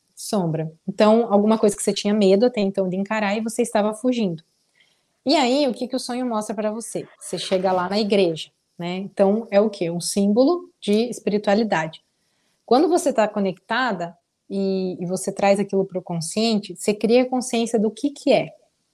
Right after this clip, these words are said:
que tá apegado em você. Então, o que que é o corte? Sonhos com corte,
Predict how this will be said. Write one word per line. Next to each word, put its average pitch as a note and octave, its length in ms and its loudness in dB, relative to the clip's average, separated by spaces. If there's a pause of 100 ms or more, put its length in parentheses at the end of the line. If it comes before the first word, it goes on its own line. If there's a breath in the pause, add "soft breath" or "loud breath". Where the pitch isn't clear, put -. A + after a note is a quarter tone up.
(1040)
que A#3 100 0
tá B3 280 4
apegado A#3 800 0
em A3 120 -10
você. G#3 440 -8 (180)
Então, G3+ 220 -4
o G#3 40 -8
que B3+ 140 -10
que - 200 -4
é G3 320 4 (280)
o A3+ 140 2
corte? F#3 680 0 (720)
Sonhos C#4+ 380 0
com A#3 180 -6
corte, A#3 640 0